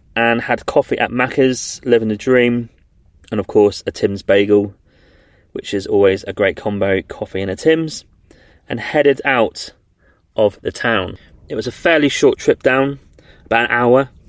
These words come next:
from Truro to Halifax, and we stopped at Apartment Three Espresso Bar in Sackville. It's about twenty minutes from Halifax town centre. Great trendy cafe in there, people doing work,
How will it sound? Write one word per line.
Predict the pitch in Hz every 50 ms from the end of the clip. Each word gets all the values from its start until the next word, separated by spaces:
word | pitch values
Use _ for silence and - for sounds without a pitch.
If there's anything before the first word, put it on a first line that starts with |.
| - - -
from | - - 120
Truro | 117 - - 131 117 117 113 107
to | - 110
Halifax, | 113 113 113 - 120 117 - - - - - - - - - - - - - - _ -
and | - 113
we | 113
stopped | 107 - - 139 - - - -
at | 117 104
Apartment | - - - 180 175 - 151 - -
Three | - - 135 139 123
Espresso | - - - - - 165 151 - 139 117 107
Bar | 113 104 98 95 95 - - _ _ _ _ _ _ _ -
in | 113 110
Sackville. | 101 - - 139 123 - - - 139 135 147 151 151 - _ _ _ _
It's | - -
about | - 220 - -
twenty | - - - 190 170 151
minutes | 147 139 120 120 - - - - - - - _ _ _ _
from | - - - 123 113 110 110 107 104 107 107 -
Halifax | - - 113 110 - 104 - - -
town | - - 107 107
centre. | 101 - 123 113 107 120 123 - _ _ _ _ _ _ _ _ _ _ _ _ _ _
Great | - 131 131 147 160 170 139 - - _
trendy | - - - 143 135 131 113 104
cafe | - - 131 127 - - 104
in | 104 107
there, | 120 120 107 107 120
people | - - 147 - 120 -
doing | - 123 120 117 117
work, | 127 135 135 131 135 135 - - - -